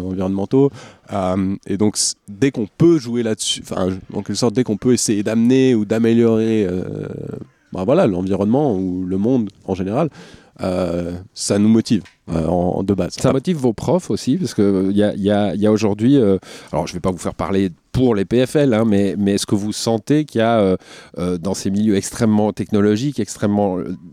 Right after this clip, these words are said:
Speaker 2: euh, axés vers, euh, vers la productivité, hein, c'est les sciences appliquées, donc il faut que ça serve, euh, et est-ce qu'on a un souci de, de durabilité aujourd'hui ?
Speaker 1: Oui, euh, on en parle beaucoup. Euh, maintenant, on en parle justement de,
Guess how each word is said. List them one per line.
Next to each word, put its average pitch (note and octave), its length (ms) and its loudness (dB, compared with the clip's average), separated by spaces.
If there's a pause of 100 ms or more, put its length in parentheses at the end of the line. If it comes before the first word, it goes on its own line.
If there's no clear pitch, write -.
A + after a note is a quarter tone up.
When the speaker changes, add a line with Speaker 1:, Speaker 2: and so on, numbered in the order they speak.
Speaker 2:
euh, F2+ 420 -2
axés C3+ 500 2
vers, G2+ 380 0
euh, F2 100 2 (320)
vers F2+ 140 -4
la E2+ 60 -6
productivité, A2+ 760 0
hein, B2+ 140 0
c'est G2+ 120 -4
les F#2 80 2
sciences G2 320 -2
appliquées, A2+ 480 -2
donc F#2 240 -4
il F#2+ 60 -2
faut A2 160 -2
que - 40 -10
ça G#2 120 -4
serve, D#3 420 0 (480)
euh, G2 240 2
et A2 240 -2
est-ce - 140 -2
qu'on A2 180 0
a D3+ 120 2
un C3 180 2
souci - 480 -4
de, G2+ 240 2
de F#2+ 120 0
durabilité F#2 600 -2
aujourd'hui ? E2+ 320 -4 (320)
Speaker 1:
Oui, A#2 300 2 (160)
euh, F2 280 0
on F#2 100 0
en E2 100 0
parle F#2 260 0
beaucoup. G2 380 -2 (440)
Euh, F2+ 380 -10
maintenant, F2+ 300 -4
on G2 120 2
en F#2 80 -2
parle G2+ 360 0
justement G2 520 -2
de, E2 360 -6